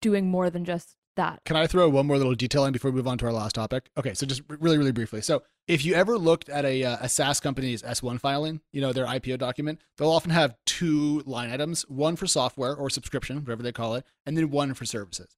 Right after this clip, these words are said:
Speaker 2: And that just means humans that help customers do stuff. And most SaaS companies really kind of run their services business at a break-even basis. They don't try to make a lot of money on it, try to not lose money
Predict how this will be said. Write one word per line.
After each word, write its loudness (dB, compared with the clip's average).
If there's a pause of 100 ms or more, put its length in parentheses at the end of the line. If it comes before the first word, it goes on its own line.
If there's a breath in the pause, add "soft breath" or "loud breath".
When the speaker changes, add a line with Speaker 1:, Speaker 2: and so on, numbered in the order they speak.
(140)
Speaker 2:
And 2
that 4 (100)
just 0
means -4 (100)
humans 0
that -2
help -2
customers -4
do -10
stuff. -12 (380)
And 0
most -4
SaaS 0
companies -2 (100)
really 2
kind 0
of -6
run -2 (160)
their -4
services -4
business -6
at -6
a -2
break-even -8
basis. -12 (380)
They 2
don't 4
try 4
to 2
make 2
a 2
lot 4
of 2
money 0
on -4
it, -8 (200)
try 0
to 0
not 0
lose 2
money -8